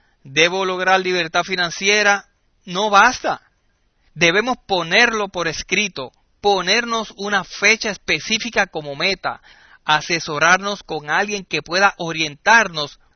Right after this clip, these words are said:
poner la acción y nunca rendirse hasta lograrlo. Ahora, hablando de sus metas financieras, la pregunta clave es,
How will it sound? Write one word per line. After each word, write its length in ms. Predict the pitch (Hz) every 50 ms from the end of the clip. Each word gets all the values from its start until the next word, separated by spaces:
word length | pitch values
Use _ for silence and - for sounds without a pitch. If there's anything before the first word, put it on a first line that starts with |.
| _ _ _
poner 460 | - 170 165 160 160 170 180 185 185
la 100 | 190 190
acción 560 | 175 - - - 214 233 269 294 302 294 269 _ _ _ _
y 160 | - 208 196 185
nunca 540 | 180 185 208 262 294 294 277 - 269 240
rendirse 580 | 214 208 202 196 190 240 269 302 302 - 262 254 -
hasta 360 | - 170 165 - - 156 139
lograrlo. 580 | 135 127 127 131 151 175 175 160 147 135 120 127 _ _ _ _ _ _ _ _ _ _ _ _ _ _ _ _ _ _ _ _ _ _ _ _ _ _ _ _ _ _ _ _ _ _ _ _ _ _ _ _ _ _ _
Ahora, 500 | - - 165 180 185 175 156 131 113 - _ _ _ _ _ _ _ _ _ _
hablando 480 | - 151 151 165 202 247 285 311 294
de 100 | 285 277
sus 160 | 247 - 240 202
metas 320 | 196 202 202 - 196 -
financieras, 920 | - 180 170 156 147 139 123 - - 143 139 131 120 113 117 - - - - _ _ _ _ _ _ _ _ _
la 180 | - 165 175 165
pregunta 520 | - 175 165 170 196 220 220 - 202 175
clave 420 | - - 190 190 190 180 180 170 -
es, 460 | 165 165 160 143 - - - -